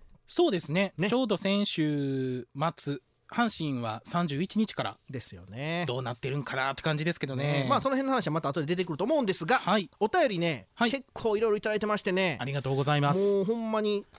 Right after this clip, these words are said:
Speaker 2: ちょっと読まなあかんなと思って。
Speaker 1: はい。
Speaker 2: まずこれ、えー、セナーファンさんからです。
Speaker 1: はい。
Speaker 2: 「チェリーさん、ラジコくん、弥太郎くん、はじめまして。
Speaker 1: はじめまして。
Speaker 2: 南紀でひっそり暮らすサイレントリスナーでございます。
Speaker 1: ほう。
Speaker 2: このサイレントリスナーの私が引っかかった話題で、ここ何週かマクレルの話題。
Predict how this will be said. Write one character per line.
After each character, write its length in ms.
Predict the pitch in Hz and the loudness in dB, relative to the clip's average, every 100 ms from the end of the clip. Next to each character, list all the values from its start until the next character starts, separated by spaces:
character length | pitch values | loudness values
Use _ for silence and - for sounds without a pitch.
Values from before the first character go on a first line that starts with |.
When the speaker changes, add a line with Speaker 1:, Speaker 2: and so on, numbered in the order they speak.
| - | -10
Speaker 2:
ち 60 | |
ょ 20 | |
っ 20 | 185 | -2
と 100 | 156 | 0
読 60 | |
ま 120 | 202 | 0
な 80 | 233 | 2
あ 60 | 156 | 2
か 100 | 147 | 2
ん 40 | |
な 140 | 139 135 | 2 0
と 80 | |
思 100 | 123 | -2
っ 40 | 113 | -4
て。 100 | 113 | -10
Speaker 1:
は 60 | |
い。 20 | - _ _ | -14 _ _
Speaker 2:
ま 140 | 202 | 2
ず 100 | 190 | 2
こ 120 | 143 139 | 0 -2
れ、 200 | 131 - | -2 -6
え 200 | 120 107 | -10 -6
ー、 20 | |
セ 160 | - 254 | -2 0
ナ 240 | 247 226 | 2 0
ー 40 | |
フ 80 | 175 | 0
ァ 80 | 196 | -2
ン 20 | |
さ 100 | 151 98 | -2 -10
ん 40 | |
か 100 | 85 | -14
ら 80 | 80 | -16
で 80 | 78 | -14
す。 160 | - | -2
Speaker 1:
は 80 | 214 | -2
い。 60 | - _ _ - | -2 _ _ -6
Speaker 2:
「チ 100 | 247 | -2
ェ 20 | |
リ 100 | 269 | 0
ー 40 | 226 | 0
さ 120 | 156 | 0
ん、 40 | |
ラ 100 | 139 185 | 0 0
ジ 60 | |
コ 100 | 170 | -2
く 80 | 139 | -2
ん、 80 | 117 | -2
弥 60 | |
太 160 | 156 208 | -2 0
郎 120 | 196 | 0
く 80 | 175 | 0
ん、 40 | 110 | -2
は 120 | 196 | 0
じ 60 | |
め 80 | 254 | 0
ま 100 | 233 | 0
し 60 | - | -2
て。 140 | 127 - | -6 -4
Speaker 1:
は 100 | 135 | -2
じ 60 | |
め 100 | 139 | 0
ま 60 | 131 | -2
し 60 | |
て。 140 | - - | -4 -4
Speaker 2:
南 260 | 139 285 302 | 0 0 0
紀 100 | 180 | -2
で 100 | 139 | -2
ひ 120 | - | -2
っ 20 | 175 | -4
そ 160 | - | -2
り 100 | 247 | -4
暮 160 | - 123 | -2 -4
ら 60 | |
す 180 | 110 190 | -2 -4
サ 220 | - - 285 | -2 -2 0
イ 100 | 277 | 0
レ 140 | 269 | -2
ン 80 | 262 | -2
ト 180 | - 247 | -2 -2
リ 80 | 170 | -2
ス 120 | - | -2
ナ 100 | 139 | 0
ー 20 | |
で 80 | 160 | 0
ご 100 | 156 | 0
ざ 80 | 95 | -6
い 60 | |
ま 100 | 80 | -14
す。 180 | - - - | -16 -18 -12
Speaker 1:
ほ 120 | 127 | -12
う。 40 | - _ _ | -12 _ _
Speaker 2:
こ 140 | - | 2
の 160 | 330 277 - | 2 0 -6
サ 160 | - | -2
イ 60 | 302 | 0
レ 100 | 294 | 0
ン 100 | 277 | -4
ト 220 | - 247 | -2 0
リ 80 | 214 | 0
ス 100 | - | 0
ナ 80 | 175 | 0
ー 20 | |
の 80 | 123 | 0
私 300 | 131 131 - | -4 -4 -4
が 180 | 127 127 _ | -4 -6 _
引 160 | - | -12
っ 40 | - | -6
か 120 | 262 | -4
か 80 | 196 | -2
っ 80 | - | -4
た 100 | 113 | -4
話 100 | 117 | -4
題 180 | 117 | -4
で、 200 | 117 123 - _ _ _ | -4 -6 -10 _ _ _
こ 100 | 165 | -6
こ 120 | 269 | 0
何 200 | 170 185 | 2 2
週 180 | 190 269 | 0 -2
か 180 | 139 - | -4 -4
マ 160 | 127 226 | -2 -2
ク 140 | - | -2
レ 100 | 285 | -2
ル 80 | 269 | 0
の 100 | 254 | 0
話 120 | 139 | 0
題。 160 | 87 | -4